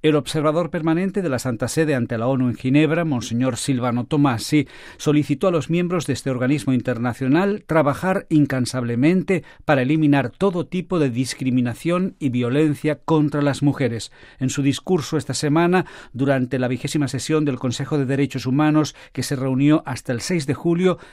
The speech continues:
el arzobispo Silvano Tomasi señaló que la violencia contra las mujeres sigue siendo una realidad ineluctable en muchos lugares en donde con frecuencia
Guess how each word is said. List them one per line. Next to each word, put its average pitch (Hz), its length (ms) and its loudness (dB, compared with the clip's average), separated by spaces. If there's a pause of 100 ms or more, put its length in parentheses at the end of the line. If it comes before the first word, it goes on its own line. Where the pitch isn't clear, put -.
el 143 140 2
arzobispo 160 600 0
Silvano 120 440 -2
Tomasi 143 460 0
señaló 135 480 2 (180)
que 175 120 0
la 175 100 2
violencia 170 600 -2
contra 120 280 -4
las 117 180 -8
mujeres 143 460 -2 (160)
sigue 151 300 0
siendo 151 400 2
una 165 240 4
realidad 127 560 0
ineluctable 165 840 0 (200)
en 127 120 -4
muchos 165 380 0
lugares 131 460 0 (160)
en 135 160 0
donde 117 260 -2
con 175 180 2
frecuencia 123 200 -4